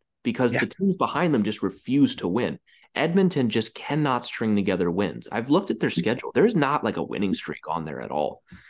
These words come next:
Speaker 1: And Calgary, like, th-, it's wide open right now, and they're not even in the playoffs at the
Speaker 2: Yeah.
Speaker 1: moment.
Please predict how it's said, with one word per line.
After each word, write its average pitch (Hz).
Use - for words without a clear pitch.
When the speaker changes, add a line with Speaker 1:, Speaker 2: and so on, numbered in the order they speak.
Speaker 1:
And 101
Calgary, 123
like, 110
th-, -
it's 170
wide 98
open 90
right 76
now, 80
and 98
they're 120
not 117
even 98
in 110
the 90
playoffs 139
at -
the -
Speaker 2:
Yeah. 52
Speaker 1:
moment. -